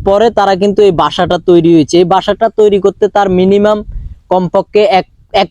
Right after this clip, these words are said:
থেকে দেড় মাস সময় লাগছে। একটা পাখির বাসা তৈরি করতে কমপক্ষে এক থেকে দেড় মাস সময় লাগে এইরকম একটা পরিপূর্ণ বাসা তৈরি করতে। এরপরে হয় কি, আপনারা ভালো করে জানেন,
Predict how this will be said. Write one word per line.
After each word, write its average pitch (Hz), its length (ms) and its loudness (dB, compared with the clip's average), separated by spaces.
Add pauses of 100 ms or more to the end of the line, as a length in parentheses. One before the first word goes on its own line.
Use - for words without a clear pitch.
থেকে 214 200 0
দেড় 185 240 2
মাস 196 140 -2 (100)
সময় 190 240 0
লাগছে। 180 300 -2
একটা 170 220 -2 (100)
পাখির 185 300 -2
বাসা 156 380 -4
তৈরি 190 220 2
করতে 180 220 -2 (220)
কমপক্ষে 175 440 -2
এক 170 200 0
থেকে 185 180 2
দেড় 170 220 0
মাস 160 100 -2 (100)
সময় 170 280 0
লাগে 156 200 0 (320)
এইরকম 190 380 2 (100)
একটা - 160 -4 (100)
পরিপূর্ণ 190 420 0 (140)
বাসা 151 260 -4
তৈরি 170 280 2
করতে। - 240 -8 (500)
এরপরে 226 420 0
হয় 202 200 2
কি, 226 60 -4 (100)
আপনারা 196 260 0
ভালো 180 240 -2
করে 202 260 0
জানেন, 185 300 0